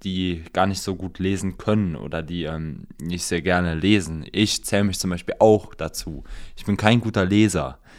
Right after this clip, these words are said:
Ich, ähm, lerne eher Sachen, wenn ich das visuell sehe und wenn ich das mache. Deswegen sind zum Beispiel Videos auf YouTube für mich zum Beispiel die bessere Art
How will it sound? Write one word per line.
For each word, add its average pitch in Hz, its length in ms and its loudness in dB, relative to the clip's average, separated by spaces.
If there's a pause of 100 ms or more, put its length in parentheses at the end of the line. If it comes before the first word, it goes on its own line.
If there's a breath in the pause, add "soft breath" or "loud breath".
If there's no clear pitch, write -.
(300 loud breath)
Ich, 95 200 -2
ähm, 82 280 0
lerne 98 380 8
eher 92 260 4
Sachen, 98 340 4
wenn 90 140 2
ich 85 80 -8
das - 260 -2
visuell 92 400 2
sehe 101 320 0
und 98 240 0
wenn 95 100 0
ich 90 80 -6
das - 200 -4
mache. 87 400 0 (180)
Deswegen 104 340 2
sind 101 140 2
zum 92 80 -4
Beispiel 92 360 0
Videos 90 500 -2
auf 71 180 -8
YouTube 113 320 -2
für 87 140 -2
mich 101 260 4
zum 82 140 -4
Beispiel 87 280 -2
die 87 80 2
bessere 85 360 2
Art 82 300 0